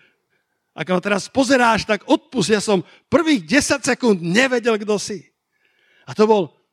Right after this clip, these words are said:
jeden vzácny brat, ktorý k nám chodil kedysi ešte do Dúbravky.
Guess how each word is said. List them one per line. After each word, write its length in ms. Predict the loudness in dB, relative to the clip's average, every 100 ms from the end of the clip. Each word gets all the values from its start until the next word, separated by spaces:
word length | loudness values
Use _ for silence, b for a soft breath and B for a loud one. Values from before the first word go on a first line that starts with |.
| 0
jeden 240 | 2 2
vzácny 720 | 0 -2 0 2 0 -2 0 0
brat, 360 | 2 0 0 -6 b b -4
ktorý 240 | 0 0
k 80 | 0
nám 160 | -2 0
chodil 320 | 0 2 2
kedysi 400 | 0 -2 -2 -2
ešte 160 | -2
do 80 | -2
Dúbravky. 720 | -4 -2 -2 -4 -6 -10 -16